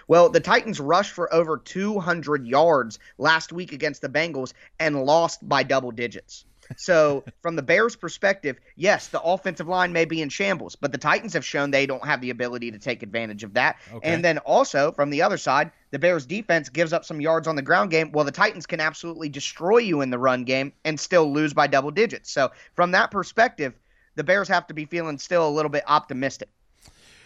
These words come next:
Speaker 2: Well, I think you're, I think you're right, and I feel better, uh, already.
Speaker 1: Great,
Speaker 2: Um,
Speaker 1: yeah.
Speaker 2: uh, and before we get too far into this, uh, you know, we were talking for a while before we actually started, uh, recording.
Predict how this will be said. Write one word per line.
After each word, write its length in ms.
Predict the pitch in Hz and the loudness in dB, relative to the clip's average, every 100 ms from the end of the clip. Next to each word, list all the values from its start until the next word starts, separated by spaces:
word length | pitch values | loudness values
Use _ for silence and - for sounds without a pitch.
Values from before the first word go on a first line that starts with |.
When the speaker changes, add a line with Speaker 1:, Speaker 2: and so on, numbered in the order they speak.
| - _ | -20 _
Speaker 2:
Well, 180 | 196 196 | 0 0
I 160 | 170 156 | 0 -2
think 340 | - 196 - | -2 -4 2
you're, 520 | 156 143 127 120 123 | 4 4 4 2 0
I 100 | 123 | -2
think 180 | 151 156 | 0 0
you're 100 | 131 | 2
right, 200 | 120 120 | 4 2
and 140 | 139 131 | 2 2
I 80 | 131 | 2
feel 220 | - 151 | 4 6
better, 320 | 135 123 120 - - | 6 6 2 -6 -10
uh, 100 | 131 123 | -8 -4
already. 640 | 127 117 107 120 95 95 - - | -4 -4 -6 -8 -8 -12 -14 -6
Speaker 1:
Great, 140 | 117 | -4
Speaker 2:
Um, 220 | 113 110 | -2 0
Speaker 1:
yeah. 180 | 147 110 - - - _ | -2 -2 -6 -20 -20 _
Speaker 2:
uh, 280 | - 131 127 | 2 2 2
and 160 | 139 147 | 2 2
before 300 | 151 - 302 | 2 4 6
we 80 | 247 | 4
get 180 | 202 - | 2 0
too 160 | 202 | -2
far 340 | - 180 160 151 | 2 4 4 4
into 220 | 170 147 | 0 0
this, 380 | 113 107 - 135 | 2 0 0 0
uh, 260 | 117 113 120 | 2 2 2
you 100 | 120 | 2
know, 120 | 113 | 2
we 100 | 127 | 2
were 100 | 127 | -2
talking 400 | - 170 170 160 | 0 0 2 -2
for 160 | - 139 | -2 0
a 60 | |
while 260 | 123 131 135 | 2 2 0
before 280 | 120 - 131 | -2 -2 -2
we 100 | 120 | -2
actually 280 | 120 - 117 | -4 -6 -6
started, 360 | 135 117 104 - _ _ _ _ | 0 0 -2 -8 _ _ _ _
uh, 220 | 123 113 107 | -2 0 0
recording. 600 | 117 - 170 110 92 | 0 4 4 4 0